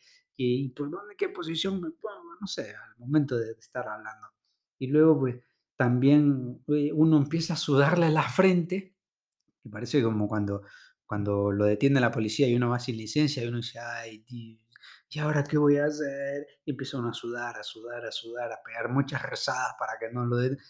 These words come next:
y le detienen, lo detienen a uno. Y, eh, y la primera pregunta: "¿Y su licencia?". Ah, hasta ahí nomás, ahí llegó. Eh,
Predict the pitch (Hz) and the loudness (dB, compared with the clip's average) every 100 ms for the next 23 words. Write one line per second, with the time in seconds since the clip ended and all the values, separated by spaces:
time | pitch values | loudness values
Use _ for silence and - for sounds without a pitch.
0 | _ 247 294 - - _ - 359 233 208 | _ 6 6 4 -10 _ 2 6 6 8
1 | 233 190 151 151 156 156 190 185 190 196 | 10 10 10 10 10 8 4 4 4 4
2 | 220 226 233 214 - _ _ _ _ 143 | 4 4 2 -2 -12 _ _ _ _ 6
3 | 143 139 139 135 139 147 175 170 147 151 | 8 8 6 6 8 8 8 8 10 10
4 | 156 151 143 143 151 175 202 202 185 - | 8 8 4 4 4 6 6 6 4 0
5 | - - - - - 110 139 127 107 104 | -6 -4 -6 -10 -14 -8 -2 0 0 -2
6 | - - 143 143 131 139 139 - _ _ | -8 0 4 6 6 4 2 -8 _ _
7 | _ 156 143 | _ -2 -2